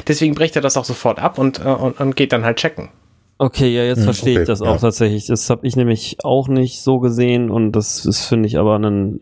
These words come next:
Speaker 2: ja, das ist für mich ein valider Grund.
Speaker 3: Okay. Ja, das kaufe ich. Okay, dann ist die Szene gar nicht so schlimm. Okay, gut, alles klar.
Speaker 1: Aber ja, aus deiner Sicht sehe ich das aber auch so. Also, wenn es tatsächlich anders gemeint wäre, und das,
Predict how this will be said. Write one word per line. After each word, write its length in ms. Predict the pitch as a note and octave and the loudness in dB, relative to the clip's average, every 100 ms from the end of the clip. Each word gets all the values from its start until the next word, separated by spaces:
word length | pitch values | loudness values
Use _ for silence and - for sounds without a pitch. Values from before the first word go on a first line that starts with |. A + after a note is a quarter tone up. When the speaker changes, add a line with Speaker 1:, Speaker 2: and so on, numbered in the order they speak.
| - | -10
Speaker 2:
ja, 180 | - G2 | -4 0
das 140 | G#2+ A#2 | 0 -2
ist 100 | G#2 | 0
für 80 | |
mich 140 | A#2 A2 | 0 2
ein 80 | G#2+ | 0
valider 300 | G#2 G#2 F#2+ | 2 2 0
Grund. 200 | F#2 G2+ | -2 -4
Speaker 3:
Okay. 180 | F#2+ E2+ - _ _ _ - - - | -4 -6 -8 _ _ _ -20 -12 -2
Ja, 100 | F2 - - | -2 -2 -2
das 180 | B2 - | -2 0
kaufe 260 | G2 - | -2 -2
ich. 100 | D#2+ | -2
Okay, 220 | C3 F#2+ D2+ - | 0 0 -4 -2
dann 160 | B2+ C3 | 0 0
ist 160 | - | 0
die 60 | A#2 | 0
Szene 220 | A#2 G#2 | 2 2
gar 140 | F#2 | 0
nicht 100 | F#2 | 0
so 80 | F#2+ | 0
schlimm. 280 | F#2+ E2 C#2+ C#2+ - - - | 0 0 -2 -8 -6 -6 -2
Okay, 260 | F#3+ G3 F#3 - | 0 0 -2 0
gut, 200 | E3 D#3+ - | -2 -2 -6
alles 200 | G2+ G2+ - | -2 0 0
klar. 220 | D2+ - | -4 -2
Speaker 1:
Aber 240 | C3 C#3+ C#3+ | 0 0 2
ja, 180 | D#3+ | 0
aus 140 | B2 - | 0 0
deiner 240 | D#3+ F3+ | 0 0
Sicht 200 | D3 D3 | -2 -4
sehe 120 | D3+ D3 | 0 0
ich 60 | |
das 140 | D3 - | 0 -4
aber 180 | C#3 C3 | 0 0
auch 120 | C#3+ | 0
so. 200 | - A2+ | 0 -2
Also, 260 | A2 A#2 A2+ D#2 - | 0 -2 -4 -6 -8
wenn 260 | A2+ C3+ | 0 0
es 100 | C3+ | 0
tatsächlich 400 | - B2 C#3+ B2+ C3+ | -2 0 0 0 0
anders 260 | D#3 C#3+ | 0 0
gemeint 340 | B2 A#2 A2+ A2 | 0 2 0 2
wäre, 220 | A2+ A2+ | 0 2
und 120 | C3 | 0
das, 200 | A#2+ - | 0 -4